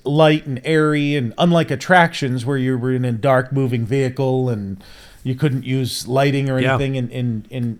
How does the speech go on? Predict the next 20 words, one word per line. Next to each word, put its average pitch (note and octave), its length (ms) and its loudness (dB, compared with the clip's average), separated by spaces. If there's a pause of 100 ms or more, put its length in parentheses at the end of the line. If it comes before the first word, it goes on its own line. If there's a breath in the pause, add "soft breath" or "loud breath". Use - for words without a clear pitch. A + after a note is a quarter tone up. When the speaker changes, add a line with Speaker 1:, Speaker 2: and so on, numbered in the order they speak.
(120)
Speaker 1:
in, A2+ 280 -6
uh, G#2+ 180 -6
Communicore, C#3+ 720 2
you B2+ 100 0
could B2+ 140 -2
do C3 160 4
all E3 180 8
those A#2+ 300 2
things. A2+ 500 -4 (240 soft breath)
So C#3 240 2
there C#3 160 6
is F3 100 6
a D3+ 60 4
lot C3+ 400 0
more C3 220 -2
video A#2 420 -2
of G#2 160 -4
it G#2+ 80 -4
out G#2+ 220 -4
there G2 320 -8